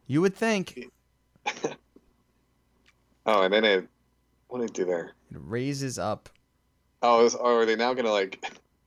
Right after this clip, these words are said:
Speaker 2: <laughs> cement each other?
Speaker 1: I don't remember. We'll find out. I think
Speaker 2: I'm sure
Speaker 1: that,
Speaker 2: it'll
Speaker 1: I think
Speaker 2: be
Speaker 1: he either he, like, joins with them.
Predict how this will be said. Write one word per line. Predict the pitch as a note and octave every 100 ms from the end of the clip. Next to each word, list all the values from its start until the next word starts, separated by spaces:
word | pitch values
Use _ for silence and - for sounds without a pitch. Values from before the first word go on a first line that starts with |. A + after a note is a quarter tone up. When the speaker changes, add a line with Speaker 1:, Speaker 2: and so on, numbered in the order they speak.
| _
Speaker 2:
<laughs> | _ _ _ _
cement | - - G2 G#2 A#2
each | B2 D3+
other? | D3+ D#3+ _ _ _ _ _ -
Speaker 1:
I | B2+ C3+ C3+ C3 B2+
don't | G#2 D2+
remember. | D#2+ E2+ D2+ D2 D#2 -
We'll | G#2+
find | G2+ - E2
out. | D2 A1+ A1+ - - - _ _ _ _ _ _ _ _ _ _ _ _ _ _ _ _ _ -
I | G2
think | B2+ G#3+
Speaker 2:
I'm | G#3+
sure | - -
Speaker 1:
that, | A#3+
Speaker 2:
it'll |
Speaker 1:
I | F#3+
think | G#3+
Speaker 2:
be | G#3+ F3 A#2 G2+ -
Speaker 1:
he | - - _ -
either | C#3+ C#3+ A#2 G#2 -
he, | B2 A2
like, | A2+ G#2+
joins | G#2 A2 B2+ D#3 D#3+ D3
with | D#3 D#3+
them. | E3+ E3+ F3